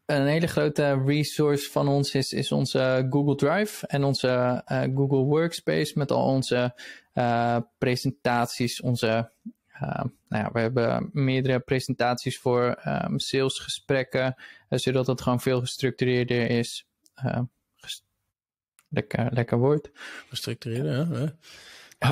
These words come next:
Speaker 1: Ehm,
Speaker 2: bedoel je met resources dan? Gewoon plekken waar ze hun informatie kunnen vinden?
Speaker 1: Nee, de, de resources zelf. Ehm, en
Speaker 2: De documenten?
Speaker 1: eh, Google Workspace is dan, dan waar je ze kan vinden, maar die, de, de documenten zelf, dus hoe
Speaker 2: Nou ja.
Speaker 1: onze, onze voorstellen eruit zien bijvoorbeeld.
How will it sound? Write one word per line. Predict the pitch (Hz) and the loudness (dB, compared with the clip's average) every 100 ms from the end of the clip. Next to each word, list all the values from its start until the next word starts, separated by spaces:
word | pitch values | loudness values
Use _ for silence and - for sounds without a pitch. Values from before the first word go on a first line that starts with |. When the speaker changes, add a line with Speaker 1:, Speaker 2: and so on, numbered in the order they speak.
| 139 | 4
Speaker 1:
Ehm, | |
Speaker 2:
bedoel | 127 208 | 4 4
je | 208 | 4
met | 196 | 2
resources | 139 214 220 214 180 147 | 4 2 4 2 2 2
dan? | 147 214 | 2 0
Gewoon | 202 180 139 | 0 0 2
plekken | 180 196 151 | 0 2 2
waar | 151 165 | 4 4
ze | 147 | 2
hun | 160 | 2
informatie | 156 156 165 165 - | 0 0 0 0 -2
kunnen | - 143 131 117 104 _ - _ _ _ - | -2 2 2 0 -4 _ -20 _ _ _ -18
vinden? | - 156 151 180 | -2 2 4 4
Speaker 1:
Nee, | 175 | 2
de, | 160 - | 0 -2
de | 147 156 | 0 2
resources | 170 185 180 160 - - | 4 2 2 0 0 -2
zelf. | 165 156 - - - | 2 2 -2 -14 -2
Ehm, | 131 127 127 131 - | 0 2 4 2 0
en | - 127 | 0 2
Speaker 2:
De | - | 4
documenten? | 170 165 175 175 123 - - - | 2 4 2 2 0 -2 -8 -10
Speaker 1:
eh, | _ 151 151 143 | _ -2 0 0
Google | 143 143 147 | 2 2 4
Workspace | 143 160 - 147 131 131 | 4 2 0 -2 0 -2
is | - | 0
dan, | 127 123 123 | 2 2 2
dan | 123 120 | 2 4
waar | 123 | 2
je | 156 | 2
ze | 160 | 0
kan | 151 147 | 0 0
vinden, | 151 147 147 | 2 2 2
maar | 139 127 | 2 2
die, | 127 127 131 | 0 0 0
de, | 131 135 | 0 0
de | 135 139 | 0 2
documenten | 139 135 131 127 127 | 2 2 2 2 0
zelf, | - 135 135 | 2 2 2
dus | 143 135 | -2 0
hoe | 135 | 2
Speaker 2:
Nou | 131 | 4
ja. | 123 | 4
Speaker 1:
onze, | 98 120 120 117 - | 4 2 2 2 0
onze | 131 127 | 0 -2
voorstellen | - 151 147 123 120 120 | 0 0 2 0 0 0
eruit | 113 - | -2 -4
zien | - | -4
bijvoorbeeld. | 113 123 - - - | -4 -4 -4 -4 -8